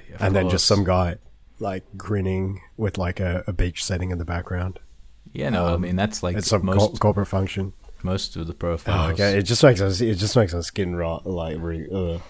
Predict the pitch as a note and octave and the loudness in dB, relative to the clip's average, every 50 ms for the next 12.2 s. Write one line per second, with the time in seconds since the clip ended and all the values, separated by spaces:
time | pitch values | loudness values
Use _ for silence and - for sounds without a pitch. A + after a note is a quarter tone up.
0 | - - - - A2 A2 A2 G#2+ G#2 A#2 B2+ C3 - - A#2 A#2+ A2 F2+ F2 F2+ | -18 -16 -4 2 4 6 6 6 6 4 4 4 4 6 6 8 8 8 8 8
1 | F#2+ G2+ G2+ F#2 F2 F2 F2 E2+ E2+ E2+ E2+ E2+ D#2+ E2 - F#2 F#2+ F2+ F2+ E2+ | 6 6 6 6 6 6 6 4 4 4 4 2 0 -2 -4 -4 -2 -2 0 -2
2 | E2 - G2+ G2 F#2+ F2+ F2 F2 F2 F2+ F2+ F2+ F#2 F2+ F2+ - - - - - | -2 -2 0 2 2 2 2 2 0 -2 -2 -2 -4 -6 -8 -12 -16 -10 -4 -2
3 | F2 F2+ F2+ G2 G2+ F#2+ F2+ F2 - - A2 G2+ - - - E2+ F2 F2 - - | 0 2 4 4 6 6 4 4 2 2 0 0 0 0 0 2 2 2 0 0
4 | G2 F#2 F2+ F2 E2 - - - - - _ - G2 F#2+ - F2 F2 F2+ F#2 - | 2 2 2 2 0 -4 -10 -18 -20 -20 _ -16 -16 -12 -8 -4 -2 -2 -2 0
5 | - F#2+ F#2 G2 G2 F#2 F2+ E2+ E2 E2+ E2+ - - F2 D#2+ D#2+ D#2+ D#2+ D#2+ D#2+ | 2 2 4 6 6 6 4 4 4 2 2 2 0 0 0 2 2 2 0 0
6 | D#2+ D#2 E2 F2 F2+ E2 - F2 E2+ E2+ E2 D#2+ E2 - - - - - - - | 0 0 2 2 2 2 2 2 2 2 2 0 -2 -6 -8 -12 -20 -20 -20 -20
7 | - - - - - F#2+ F2+ E2 F2+ E2+ F2 F#2 F2+ - - - D#2+ E2 D#2+ D2+ | -20 -20 -16 -6 -4 -2 2 4 4 4 4 2 0 -2 -2 0 0 2 2 0
8 | D2+ C#2+ D2 D2+ D2+ D#2 D#2+ D#2+ D#2+ E2 - - - - D#2 D#2+ D#2+ D2 - - | 0 -2 -2 -2 -2 -2 -4 -4 -6 -8 -8 -8 -6 -4 -4 -4 -4 -6 -4 -2
9 | F#2+ D#2+ D#2+ D#2+ D#2+ D#2+ D#2+ - - - - - F#2 E2+ D#2+ E2 E2 E2+ F2+ F2+ | -2 -2 0 -2 -2 -4 -6 -8 -10 -14 -8 -4 -2 -2 0 -2 -2 -2 -2 0
10 | - G2 F2+ D#2+ D#2+ E2+ E2+ - - F2+ F2+ - G2+ - - - - - F2 E2+ | 2 2 2 2 2 0 0 -2 -4 -6 -6 -6 -8 -10 -12 -12 -6 -4 -2 -2
11 | E2+ E2+ - - F2+ E2+ - - - - - F2 F2+ E2+ - - F2 E2+ E2+ - | -2 -4 -4 -4 -4 -4 -4 -4 -6 -4 0 2 2 2 0 0 -2 -2 -2 -2
12 | D#2 D2 D2 F2+ | -4 -4 -4 -6